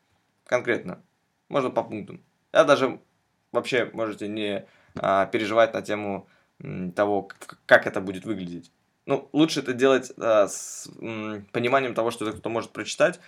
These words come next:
чтобы это не были какие-то там сокращения, которые вы сами же потом не поймёте. Но основная идея, ещё раз повторю, вы это делаете для себя, а не для того, чтобы у вас было тысяча читателей, которые вам будут говорить спасибо.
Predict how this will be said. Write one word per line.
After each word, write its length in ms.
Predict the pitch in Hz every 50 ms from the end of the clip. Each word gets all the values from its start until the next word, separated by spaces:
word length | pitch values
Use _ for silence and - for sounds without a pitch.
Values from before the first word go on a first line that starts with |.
| - -
чтобы 220 | - - 120 98 98
это 80 | -
не 120 | 107 113 123
были 140 | 120 107 104
какие-то 360 | 95 - - 107 - - -
там 240 | 98 95 90 - - _ _ _
сокращения, 580 | - - - - 107 107 - - 135 143 135 113
которые 300 | - - 87 98 95 95
вы 60 | 92
сами 220 | - 117 107 110
же 100 | 104 95
потом 280 | 95 - 92 101 101 98
не 160 | 95 98 98
поймёте. 400 | 98 - 92 92 - - - - _ _ _ _ _ _ _ _
Но 180 | - 117 - -
основная 380 | - 104 - 104 104 104 107 139
идея, 160 | 151 147 139
ещё 180 | 135 131 - 120
раз 80 | 120 -
повторю, 300 | - 110 - 104 101 95
вы 100 | 104 101
это 100 | 92 101
делаете 340 | 95 104 104 104 104 - 95
для 280 | 90 92 95 107 107
себя, 440 | 110 - - 90 92 90 95 123 151 - _ _ _ _ _ _ _ _ _ _ _
а 140 | - 117 123
не 120 | 143 135
для 80 | 113 104
того, 220 | - 110 110 110
чтобы 240 | 104 - 101 98 98
у 40 | 95
вас 160 | 101 101 90
было 320 | 90 95 98 95 - - - - _ _ -
тысяча 380 | 98 92 95 92 - - -
читателей, 540 | - - - - 113 120 117 117 104 95 - - _ - - _ _ _
которые 300 | - - - - - -
вам 140 | - 90 90
будут 160 | 92 95 92
говорить 200 | 92 95 92 -
спасибо. 420 | - - 98 - - - - -